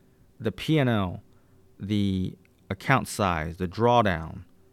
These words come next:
um, all of that. And, and I have S P X on there as well. And keep in mind, again, this is based on closed trades. So I only have data points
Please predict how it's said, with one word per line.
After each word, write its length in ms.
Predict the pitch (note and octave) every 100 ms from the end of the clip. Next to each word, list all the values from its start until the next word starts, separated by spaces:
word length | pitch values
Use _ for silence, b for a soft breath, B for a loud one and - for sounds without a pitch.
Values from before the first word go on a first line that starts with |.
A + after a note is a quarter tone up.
| b b b _
um, 240 | G2+ F#2+ F2+
all 200 | A#2 C3
of 60 | G#2
that. 140 | G2+
And, 180 | G#2+ G#2+
and 140 | A2+ A2+
I 60 |
have 360 | A2 - E3+ F3 B2+
S 180 | C3
P 220 | - B2+ A2+
X 380 | F#2 - - _ -
on 220 | G#2+ B2
there 120 | A#2+
as 160 | A2 G2
well. 320 | F#2+ G2+ F3+
And 340 | C#3+ B2 - - -
keep 180 | G3 G#3+
in 80 |
mind, 160 | G3 F#3
again, 200 | D#3 B2
this 180 | B2 -
is 60 |
based 200 | C3+ C#3
on 80 | D3+
closed 480 | - - B2 B2+ -
trades. 580 | - G3+ D3+ G#2 A#2 - b b b b
So 200 | D3+ -
I 140 | C3
only 240 | C#3+ F#3+ G#3+
have 340 | F3+ D#3+ B2+
data 300 | B2+ C3+ C3
points 420 | - A#2 G#2+ -